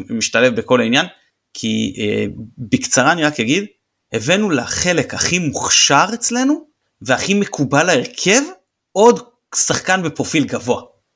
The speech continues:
וזה היה משהו שהוא מצד אחד, אתה יודע, אתה מקבל כזה שחקן, איזה כיף, מצד שני זה יכול קצת לערער פה את כל האיזון,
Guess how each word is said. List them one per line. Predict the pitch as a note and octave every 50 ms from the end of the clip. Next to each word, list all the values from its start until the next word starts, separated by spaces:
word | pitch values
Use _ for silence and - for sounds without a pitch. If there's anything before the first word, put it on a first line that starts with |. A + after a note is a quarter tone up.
| _ -
וזה | A2+ C3 C3 - C#3
היה | C3 B2+ D3+ D#3 D3 D3 D3 - _ _ _ _ _ - -
משהו | C3 C3 D3 D#3 - E3
שהוא | C#3+ - - C#3 C3 A#2+ -
מצד | C3 B2 B2 - D#3+ -
אחד, | - - C#3 A#2+
אתה | - G#2
יודע, | A2 A2+ G#2 - - -
אתה | - G#2+
מקבל | G2 - A2 B2+ B2+
כזה | - A#2+ A2 -
שחקן, | A2 - - - A#2 A#2
איזה | A2+ G#2 G#2
כיף, | G2 - D3 F#3 - -
מצד | B2 B2 - D3+ D#3+ D#3
שני | - C3+ C3+ D3+ F#3 G#3+ A#3 B3 A#3+
זה | G#3 A3+
יכול | G#3+ - A3+ A#3
קצת | A3 - A#3+ A#3 -
לערער | A3 A3+ A3+ A3+ A3+ A#3 A#3+ A#3 -
פה | A#3 A#3 A#3 A#3 A#3 A#3
את | A3+ -
כל | - A#3+ A#3
האיזון, | A#3 A#3 A#3 A#3 A3 A3+ A3+ A3+ C4+ A#3+ -